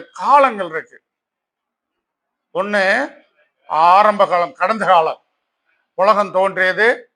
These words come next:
உலகம் வளர்ந்தது எப்படின்னு. ரெண்டு, இந்த பூலோகம் இன்னைக்கு நடைமுறை காலம், எப்படி வாழ்ந்து கொண்டிருக்கிறோம் மக்கள்னு. அடுத்து கடந்த எதிர்காலம்,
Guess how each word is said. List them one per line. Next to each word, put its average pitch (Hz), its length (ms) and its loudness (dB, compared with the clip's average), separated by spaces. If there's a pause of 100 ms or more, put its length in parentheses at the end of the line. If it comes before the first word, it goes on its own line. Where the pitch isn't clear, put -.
(160)
உலகம் 185 320 -2
வளர்ந்தது 185 480 -4
எப்படின்னு. 156 380 -10 (1300)
ரெண்டு, 277 280 4 (1120)
இந்த 196 140 -4 (840)
பூலோகம் 190 720 0 (360)
இன்னைக்கு 240 300 -10 (120)
நடைமுறை 233 440 2 (120)
காலம், 147 280 -6 (1200)
எப்படி 233 240 -2 (120)
வாழ்ந்து 226 340 2
கொண்டிருக்கிறோம் 180 680 -4
மக்கள்னு. 143 440 -14 (640)
அடுத்து 247 460 0 (1700)
கடந்த 269 300 0 (160)
எதிர்காலம், 226 520 0